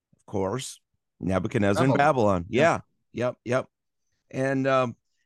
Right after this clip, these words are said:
Speaker 1: as the statue progressed down, then w-, then we move into the second, um, second aspect, the second part of this statue, which w-, really we know historically, and we know from chapter seven, was Medo-Persia,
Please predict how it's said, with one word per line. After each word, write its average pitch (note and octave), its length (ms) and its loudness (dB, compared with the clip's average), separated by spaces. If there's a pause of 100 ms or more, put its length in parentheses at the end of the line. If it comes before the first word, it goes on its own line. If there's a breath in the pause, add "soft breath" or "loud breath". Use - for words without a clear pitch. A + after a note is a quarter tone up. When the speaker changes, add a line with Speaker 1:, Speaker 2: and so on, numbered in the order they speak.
Speaker 1:
as C#3+ 200 0
the C3 60 -10
statue D3 480 -2
progressed C3+ 580 -2
down, C3 480 0 (380)
then B2+ 200 -2
w-, B2+ 200 -6
then B2+ 220 -4
we C3 140 -2
move B2+ 260 -2
into C3 240 0
the A2+ 160 -6
second, C3 580 -6
um, G#2+ 380 -4 (680)
second C#3 640 0
aspect, C3 600 -2
the G#2 100 -6
second A#2 380 -4
part C3+ 360 2
of A#2 280 2
this A2+ 200 0
statue, A2+ 420 -2
which A#2 340 -6 (460)
w-, G#2 500 -2
really D3 380 2
we C3 180 -2
know C#3 240 2
historically, C3 840 -4
and A#2+ 280 -2
we A#2+ 160 0
know A#2+ 240 4
from A2+ 440 0
chapter G#2 340 -6
seven, C3+ 480 2 (380)
was A#2+ 240 0
Medo-Persia, A#2+ 960 -2